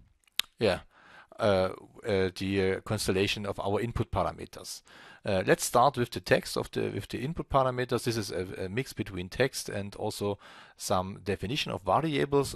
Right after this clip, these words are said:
like I have shown you in the, uh, tutorial before. And so maybe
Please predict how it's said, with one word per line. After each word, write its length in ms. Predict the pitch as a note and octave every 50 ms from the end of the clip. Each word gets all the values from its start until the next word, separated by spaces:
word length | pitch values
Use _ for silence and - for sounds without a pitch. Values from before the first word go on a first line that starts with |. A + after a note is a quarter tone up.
| - -
like 260 | G#2 G#2+ G2+ G2+ -
I 140 | - F#2+ G2
have 340 | F2+ G2 F#2+ F2 - - - - - - - -
shown 520 | - - - A2+ G2+ G#2 A2 G#2+ G2+ - -
you 300 | A2 G2+ G2+ G2+ G#2 F#2+
in 220 | F#2+ G2 G2 F#2+
the, 340 | F2 G2 F#2 F2+ F#2 F#2 F2+ - - - - - - - _ _ - -
uh, 80 | - F#2+
tutorial 600 | F2 G2+ F#2+ - - A2 G2+ G2+ F#2+ F#2 F2+ F#2
before. 520 | F2 F2+ F2 - - - A#2+ C#3+ F#3 G#3+ - _ _ _ - - _ _ _ _ _ _ _ _ _ _ _ _ _ _ _ _ _ _ _ _ - - _ _ _ _ - - - - - - - _ _ _ _ _ - - - - _ _ _ _ _
And 380 | - A2+ A#2 A2+ A#2 A#2+ A#2+ A#2+ - - - - - - - _ _ _ _ _ _ _ _ _ _ _ _ _ _ _ _ _ _ _ _ _ _ _ _ _ _ _ _ _ _
so 420 | - - - - A2+ F#2 F2 - - _ _ - - - - - _ _ _ - - - - - - - - - - - A2 G#2+ G2+ _ _ _ _ _ _ _ _ _ _ _ _ _ _ _ _ _ _ _ _ _ _ _
maybe 380 | - A2+ B2 B2+ B2 B2 B2 -